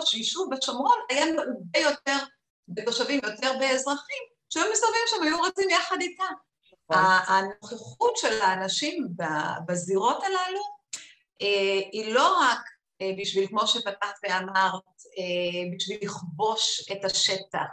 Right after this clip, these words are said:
Speaker 1: בשביל להראות נוכחות בשטח, כי בסוף, אה, זה שומר על השטח. יש אנשים אי אפשר לפנות, יש אנשים צריך לכבוש, יש אנשים אי אפשר להעיף אותם,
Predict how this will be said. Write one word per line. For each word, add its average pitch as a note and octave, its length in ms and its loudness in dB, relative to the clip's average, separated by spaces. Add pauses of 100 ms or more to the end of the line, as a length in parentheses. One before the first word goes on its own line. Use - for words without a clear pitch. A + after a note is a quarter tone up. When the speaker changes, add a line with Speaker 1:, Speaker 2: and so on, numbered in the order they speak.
Speaker 1:
בשביל F3+ 360 -4
להראות F3+ 420 0
נוכחות G3 360 -10
בשטח, - 380 -12 (100)
כי - 80 -12
בסוף, B3 540 0 (640)
אה, F3+ 200 -4 (100)
זה F3+ 120 0
שומר G3 240 0
על B3 180 2
השטח. - 480 -4 (400)
יש A3 260 0
אנשים C4 340 -2
אי C#4 100 0
אפשר E4+ 180 -2
לפנות, E4+ 560 -4 (880)
יש C#4+ 200 6
אנשים C4 380 2
צריך A#3+ 300 -2
לכבוש, C4+ 480 -2 (480)
יש B3+ 160 4
אנשים C4+ 360 2
אי B3+ 100 0
אפשר F#4+ 160 0
להעיף A#3+ 400 0
אותם, G3 260 -14